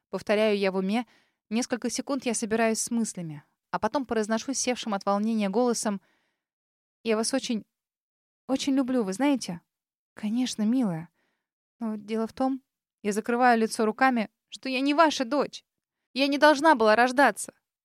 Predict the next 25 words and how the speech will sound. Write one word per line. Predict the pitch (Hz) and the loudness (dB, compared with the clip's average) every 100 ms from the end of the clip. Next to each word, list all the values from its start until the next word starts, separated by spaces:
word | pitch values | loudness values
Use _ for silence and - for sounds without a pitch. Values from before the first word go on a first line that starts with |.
| _ | _
Я | 262 277 | 0 0
призванная | - 349 277 262 254 254 | 4 2 2 0 0 0
душа, | 277 - 359 247 | 0 2 2 4
а | |
ещё... | 240 - 339 294 - _ _ _ - | 2 2 2 2 -2 _ _ _ -4
Илона, | 302 320 294 233 - - | 2 4 4 2 -4 -2
папа, | 381 320 254 - _ _ _ _ _ | 0 2 -2 -6 _ _ _ _ _
я | 294 311 | 0 2
твою | 302 302 | 4 2
маму, | 320 330 262 - _ - | 6 4 4 -2 _ -6
я | 349 | 2
её | 330 339 | 4 4
погубила. | 359 294 339 330 339 233 - _ _ _ _ _ _ - | 2 2 2 2 0 0 -2 _ _ _ _ _ _ -8
Когда | 269 262 | 0 4
во | 262 | 6
мне | 277 311 | 4 2
было | 262 262 262 | 0 0 0
сердце, | 349 330 - | 2 0 0
я». | 262 254 - - | 0 0 0 -6
«Зайка». | 185 170 165 - 151 - _ _ | -2 0 -2 -4 -14 -16 _ _
«Подожди, | - 302 294 311 | 0 4 4 4
я | 254 | 2
сейчас | 254 - 311 - _ _ _ - | 0 0 -2 -2 _ _ _ -8
всё | - 330 | 2 2
объясню», | 277 330 - 302 | 4 0 2 0